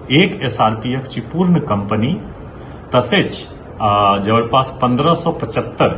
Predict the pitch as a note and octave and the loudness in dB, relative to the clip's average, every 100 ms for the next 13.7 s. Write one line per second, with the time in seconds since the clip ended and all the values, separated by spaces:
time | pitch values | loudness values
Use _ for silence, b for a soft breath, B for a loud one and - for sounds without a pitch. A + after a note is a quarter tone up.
0 | - - A2 - - G#2+ - C#3+ C#3 - | -6 -8 -8 -8 -12 -12 -4 0 0 0
1 | G#2+ G#2 B2 C3 - C3 A2+ A2+ C#3 G3 | 0 2 4 2 -2 -4 -2 0 0 -2
2 | B B B B A2+ B2+ G#2+ A2+ A2+ D#3 | B B B B 0 2 2 2 0 -2
3 | A2 A#2 B2+ - F3 - C#3 - F3+ C#3+ | 0 2 0 2 0 0 -2 0 2 2
4 | - - - - - G#2 C#3 C3 E3+ G#3+ | 0 -10 -14 -6 0 0 2 2 2 2
5 | A3+ - - B2 A#2+ A2+ D#3+ - D#3+ F3+ | 0 -6 -6 -2 0 2 2 2 2 0
6 | B2 - - - C3 - G2+ G2 - A#2 | -4 -4 -4 -4 -6 -4 -4 -6 -6 -8
7 | - G#2 - A2+ D#3+ - G#2 F#2 - B | -6 -6 -2 0 0 2 2 2 -4 B
8 | B B B - G#2+ D#3 C#3+ A#2 A#2 B2+ | B B B 0 4 4 6 4 4 2
9 | G#2+ G#2 G#2 G#2+ G2 F#2+ G2+ - D#3+ D#3 | 2 2 2 2 0 -2 -6 -2 0 0
10 | F2 - B B B G#2 B2 C3 B2 C#3 | -2 -8 B B B 0 2 2 2 0
11 | - F3 E3 - A2+ G#2+ C3 D3+ D#3+ - | 2 0 0 0 0 4 4 4 0 -2
12 | A2+ G#2 F2 F#2 G2 G#2+ - - B2 C#3 | -2 0 -2 -4 -4 -4 -6 -6 0 4
13 | E3+ G3 G3 - C#3 C3+ G#2 | 6 6 4 2 0 2 0